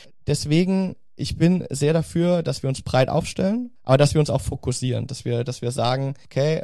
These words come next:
woran glauben wir? Für welches Ziel machen wir das jetzt? Für welches Ziel machen wir das möglicherweise?“ Und dann, und dann Schwerpunkte setzen. Alles können wir nicht gleichzeitig machen, weil sonst machen wir alles, aber nichts richtig. Ich glaube, dass wir beim Thema Podcast ein gutes Portfolio haben. Aber insgesamt würde ich mal sagen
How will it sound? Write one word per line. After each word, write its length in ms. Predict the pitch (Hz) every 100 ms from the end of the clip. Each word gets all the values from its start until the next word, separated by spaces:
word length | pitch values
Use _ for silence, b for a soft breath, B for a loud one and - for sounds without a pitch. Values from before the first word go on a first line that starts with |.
| -
woran 320 | 127 143 135
glauben 340 | 131 127 180 185
wir? 320 | 196 226 240 -
Für 180 | -
welches 300 | 123 147 160
Ziel 180 | - 175
machen 280 | 156 139 165
wir 80 | 151
das 180 | 131 -
jetzt? 340 | 170 - -
Für 140 | -
welches 260 | 127 131 135
Ziel 160 | - 147
machen 220 | 139 143
wir 80 | 131
das 160 | -
möglicherweise?“ 840 | 139 143 135 123 117 127 180 220 -
Und 180 | 147 143
dann, 160 | 147
und 120 | - 139
dann 120 | 143
Schwerpunkte 460 | - 135 - 123
setzen. 320 | 120 98 - - -
Alles 540 | 139 180 240 - - - -
können 240 | - 147 151
wir 60 |
nicht 180 | 143 -
gleichzeitig 440 | 131 151 - 170 -
machen, 300 | 165 175 151
weil 160 | 127
sonst 200 | 131 127
machen 200 | 131 143
wir 140 | 139 -
alles, 260 | 135 147
aber 160 | - 123
nichts 240 | 131 -
richtig. 380 | 131 - - - - -
Ich 140 | -
glaube, 200 | - 135
dass 180 | 139 135
wir 260 | 139 135 131
beim 180 | 127 127
Thema 220 | 135 127
Podcast 460 | - - - 143
ein 20 | -
gutes 220 | 143 143
Portfolio 480 | 139 - 135 135 135
haben. 180 | 202 - b b b
Aber 220 | 127 135
insgesamt 800 | 120 185 - 135 139 151 160 -
würde 200 | 135 151
ich 100 | 143
mal 140 | 135 131
sagen 520 | 123 131 156 143